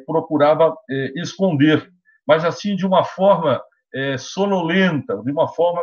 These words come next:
como se fosse um sonho sendo descrito. Então, foi um, é um livro que me chamou muito a atenção. Pondera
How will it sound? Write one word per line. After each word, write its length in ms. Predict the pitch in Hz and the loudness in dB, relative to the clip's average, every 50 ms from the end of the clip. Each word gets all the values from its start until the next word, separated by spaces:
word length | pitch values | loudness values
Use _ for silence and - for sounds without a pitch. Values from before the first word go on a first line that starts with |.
| 170 - _ | -8 -8 _
como 180 | 175 180 175 | -14 -12 -12
se 160 | 131 - - 131 - | -18 -18 -18 -18 -12
fosse 320 | - 170 170 - - 190 | -10 -10 -10 -10 -10 -12
um 80 | 170 147 | -12 -12
sonho 560 | - - - 165 175 180 180 180 190 190 - _ _ _ _ _ _ | -14 -8 -4 -2 -2 -2 -2 -2 -4 -4 -6 _ _ _ _ _ _
sendo 400 | _ - - 165 170 180 180 160 | _ -10 -6 -6 -6 -6 -6 -6
descrito. 640 | 147 190 165 - - - 180 175 160 139 - _ - _ _ _ _ _ _ _ _ | -4 -4 -4 -6 -6 -6 -4 -4 -4 -4 -6 _ -20 _ _ _ _ _ _ _ _
Então, 320 | - 143 175 202 196 190 - _ _ _ _ | 0 2 2 2 0 -4 -10 _ _ _ _
foi 240 | _ 151 160 151 165 | _ -4 -4 -4 -4
um, 140 | 165 160 151 | -6 -4 0
é 100 | 156 160 | 0 0
um 60 | 156 | 2
livro 340 | 147 151 165 151 160 180 185 - | 0 -2 -4 -6 -8 -10 -12 -12
que 380 | - 180 175 170 147 - - - _ _ _ _ _ | -12 -12 -6 -4 -4 -6 -6 -12 _ _ _ _ _
me 100 | 143 147 | -6 -6
chamou 380 | 139 - 160 143 139 135 147 151 | 0 0 0 0 2 0 -2 0
muito 400 | 147 143 147 160 160 - 165 156 | 0 0 -2 -2 -4 0 2 2
a 60 | 151 | 2
atenção. 520 | 156 - 180 160 - - 151 156 165 165 | 2 -2 -8 -10 -4 -2 0 0 0 -2
Pondera 560 | 160 - 170 151 127 127 139 147 156 170 165 | -4 -4 -4 -2 0 2 2 4 4 2 0